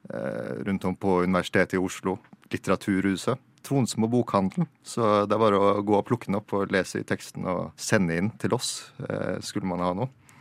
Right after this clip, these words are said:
Nå sitter jo vi her i disse, disse flotte rommene til Radio Nova og, eh, begir oss ut på dette podcast-eventyret.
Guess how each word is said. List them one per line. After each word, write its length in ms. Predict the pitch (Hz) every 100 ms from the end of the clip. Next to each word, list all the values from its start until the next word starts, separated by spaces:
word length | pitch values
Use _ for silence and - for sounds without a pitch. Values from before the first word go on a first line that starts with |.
| - _ _ _ -
Nå 160 | 101 104
sitter 240 | 98 -
jo 40 | 98
vi 100 | 95
her 240 | 92 92
i 60 | 98
disse, 380 | 95 - - - - - -
disse 200 | - - 90 110 107
flotte 260 | 113 -
rommene 320 | 104 85 85 87
til 160 | 101 90
Radio 400 | 92 90 90 95
Nova 280 | 90 87 95 95
og, 340 | 92 90 92 - - _ -
eh, 420 | 95 95 101 98 - -
begir 220 | - 107 95
oss 120 | 98
ut 100 | 101 _
på 220 | - 98
dette 380 | 95 95 95 95
podcast-eventyret. 960 | - 104 - 95 - 95 90 98 95